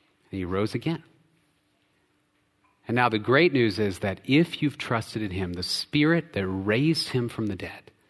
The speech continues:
lives in you. Because you've been cleansed, because you've been forgiven,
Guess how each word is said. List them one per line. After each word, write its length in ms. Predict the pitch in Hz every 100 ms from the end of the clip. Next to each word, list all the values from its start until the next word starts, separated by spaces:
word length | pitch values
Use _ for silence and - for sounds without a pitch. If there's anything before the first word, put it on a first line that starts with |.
| _ _ _ _ -
lives 320 | 117 120 107
in 160 | 113 95
you. 140 | - _ _ _ _ _ _
Because 540 | - - - 147 160 139
you've 160 | 151
been 220 | 127 113
cleansed, 560 | - 104 85 80 - -
because 500 | 98 - - 147 147
you've 120 | 143
been 140 | 127 107
forgiven, 420 | 117 104 98 87